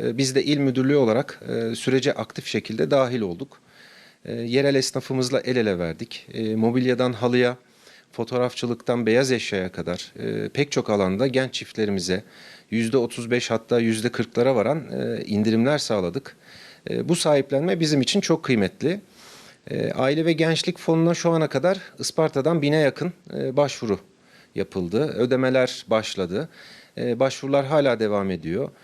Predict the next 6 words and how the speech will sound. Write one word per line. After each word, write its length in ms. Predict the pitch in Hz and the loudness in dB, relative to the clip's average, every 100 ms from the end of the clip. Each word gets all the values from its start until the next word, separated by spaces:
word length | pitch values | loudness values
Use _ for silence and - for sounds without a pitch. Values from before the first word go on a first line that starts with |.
| - - - | -20 -20 -8
E, 180 | 113 113 | -4 0
gençlerimiz 680 | 123 131 123 131 131 127 - | 2 0 0 0 0 -2 0
E-Devlet'ten 720 | 127 139 131 117 101 - 95 | 2 4 2 2 0 -2 -4
ya 220 | 95 104 113 | 0 0 2
da 220 | 120 113 | 2 2
bakanlığımızın, 880 | 113 - 123 120 123 113 123 123 | -2 0 2 4 4 4 2 0